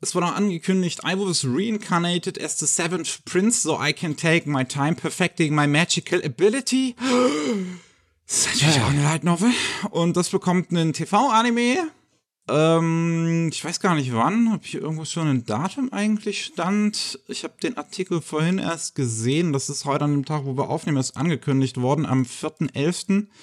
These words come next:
Speaker 1: Und es sieht, der, der Teaser sieht ganz nett aus.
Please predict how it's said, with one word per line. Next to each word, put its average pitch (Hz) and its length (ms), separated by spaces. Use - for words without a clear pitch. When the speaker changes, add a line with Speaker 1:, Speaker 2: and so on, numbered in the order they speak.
Speaker 1:
Und 175 1120
es - 300
sieht, 349 400
der, 175 140
der 165 240
Teaser 214 680
sieht 190 280
ganz - 180
nett 262 120
aus. 233 480